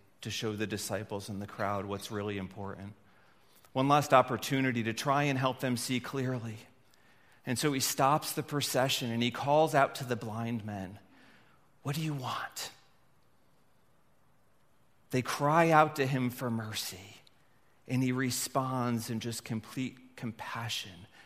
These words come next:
and grace. "What do you want?" "We want our sight," they say. "We want to be able to see clearly." Because the blind men were the only ones on the road that day that recognized they couldn't see.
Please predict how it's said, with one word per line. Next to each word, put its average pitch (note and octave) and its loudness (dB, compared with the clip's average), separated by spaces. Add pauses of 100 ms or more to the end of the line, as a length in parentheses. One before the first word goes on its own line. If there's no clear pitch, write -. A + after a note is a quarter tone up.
(180)
and A#2 -6
grace. G#2 -12 (880)
"What B2 -10
do B2+ -6
you C3+ -4
want?" A2+ -6 (1800)
"We B2 -6
want A#2 -4
our A2 -6
sight," - -8
they - -16
say. - -14 (1300)
"We C3+ 2
want B2+ 2
to C#3+ 0
be B2+ -2
able A#2+ -2
to A2+ -6
see A2 -8
clearly." - -16 (1600)
Because A#2+ -2
the C3 -2
blind B2+ 2
men A#2 0
were A2+ 0
the A#2 4
only C3+ 0
ones B2 0
on A2 0
the A2 0
road B2+ 0
that A2 -2
day G#2+ -2
that G#2+ -2
recognized A2 -4
they A2 -4
couldn't A2 -8
see. B2 -8